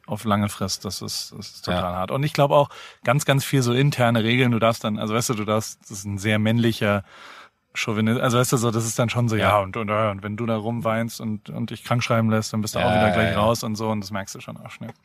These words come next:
Speaker 2: Auch nicht geil.
Speaker 1: Naja. War aber trotzdem eine gute Woche, die, die, ich hatte ein paar Culture Clashs, würde ich sagen. Also die, äh,
Speaker 2: Zum Beispiel?
Speaker 1: auch,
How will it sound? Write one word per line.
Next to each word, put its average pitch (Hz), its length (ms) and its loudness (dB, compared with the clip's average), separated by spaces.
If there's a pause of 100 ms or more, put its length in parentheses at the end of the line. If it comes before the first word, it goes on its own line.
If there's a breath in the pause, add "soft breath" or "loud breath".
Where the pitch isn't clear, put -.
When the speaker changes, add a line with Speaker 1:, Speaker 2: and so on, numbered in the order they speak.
(300 loud breath)
Speaker 2:
Auch 92 80 -6
nicht 90 160 -6
geil. 85 100 -2
Speaker 1:
Naja. - 120 -4 (340)
War 147 160 8
aber 202 100 8
trotzdem 202 300 2
eine 175 100 4
gute 156 240 2
Woche, 165 280 6
die, 151 260 2
die, 135 420 -2 (100)
ich - 140 -14
hatte 147 140 2
ein 139 80 2
paar 135 260 4 (260)
Culture - 420 2
Clashs, 104 640 -2
würde 110 220 0
ich 104 80 0
sagen. 113 340 4 (480 loud breath)
Also 117 220 0
die, 120 220 2
äh, 117 320 0
Speaker 2:
Zum 110 120 4
Beispiel? 110 360 -2 (1400)
Speaker 1:
auch, 143 180 2